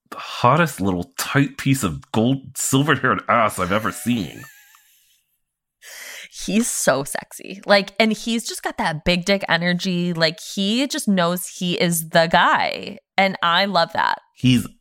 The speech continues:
Speaker 1: to quote Lizzo, "a hundred percent that bitch."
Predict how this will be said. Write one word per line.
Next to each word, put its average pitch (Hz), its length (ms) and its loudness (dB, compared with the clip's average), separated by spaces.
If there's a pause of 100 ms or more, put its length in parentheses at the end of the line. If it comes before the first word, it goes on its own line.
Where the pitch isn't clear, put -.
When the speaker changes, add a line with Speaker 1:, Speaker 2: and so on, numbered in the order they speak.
(880)
Speaker 1:
to 113 100 0
quote - 260 2
Lizzo, 85 440 0
"a 76 40 0
hundred 85 340 -6
percent 80 420 -4
that 71 240 -6
bitch." 69 440 -6